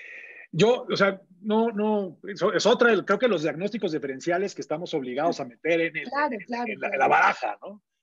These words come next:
Speaker 1: Y yo agregaría un poquito, le decía a, a Ernesto hace un minuto, que aparte del tapón, que de entrada no me pareció que el ojo estuviera seco.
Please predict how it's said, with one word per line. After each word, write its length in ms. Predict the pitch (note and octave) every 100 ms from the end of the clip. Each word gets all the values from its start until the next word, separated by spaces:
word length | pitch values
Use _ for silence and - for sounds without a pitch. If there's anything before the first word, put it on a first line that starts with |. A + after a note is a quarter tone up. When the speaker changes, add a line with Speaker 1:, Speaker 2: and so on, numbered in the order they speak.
| _ _ _ _ -
Speaker 1:
Y 140 | F#3
yo 360 | A#3 C#4 C4 -
agregaría 440 | F3 F#3 F#3 A#3
un 60 | A3+
poquito, 360 | G#3+ A3 A3
le 80 | F3+
decía 300 | C#3+ F#3 F3+
a, 260 | D#3 C#3 C#3
a 40 |
Ernesto 380 | C3 E3 E3 D3
hace 140 | C#3+
un 60 | D3+
minuto, 400 | D3+ C#3+ D#3 E3
que 80 | -
aparte 300 | G#3+ A#3+ G#3
del 80 | E3+
tapón, 480 | C3+ D#3+ F3+ G3 - _ _ _ _ _ _ _
que 160 | F3+ F#3
de 420 | D#3+ G3 F3 F#3
entrada 260 | F3+ C4+
no 80 | C#4
me 100 | C4
pareció 380 | - F3 - A3+
que 60 | A#3
el 60 | G#3
ojo 160 | G3+
estuviera 460 | G3+ - C#3 E3+ F3+
seco. 480 | - G#3+ G#3+ A2+